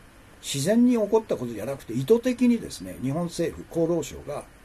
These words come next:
意図的にピーシーアール検査数を極端に少なくさせて、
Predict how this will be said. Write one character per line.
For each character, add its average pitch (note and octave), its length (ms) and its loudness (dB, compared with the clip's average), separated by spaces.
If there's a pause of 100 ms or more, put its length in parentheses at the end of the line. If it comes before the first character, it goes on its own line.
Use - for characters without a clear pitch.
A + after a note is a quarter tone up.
(1400)
意 D#3+ 120 0
図 B3+ 180 4
的 B3 320 0
に C#4 280 -2 (440)
ピ G3 140 -6
ー - 20 -4
シ G3 180 -4
ー F#3+ 40 4
ア - 20 6
ー F#3 40 2
ル F3 60 0
検 F3 260 -4
査 F3+ 120 -2
数 B2+ 240 -4
を - 260 -2 (400)
極 G#3 340 2
端 C#4+ 200 -2
に F#3 160 -2
少 - 240 -6
な G#3+ 120 -2
く A#2+ 140 -12
さ D3+ 220 -4
せ G#3+ 160 2
て、 G#3 200 -4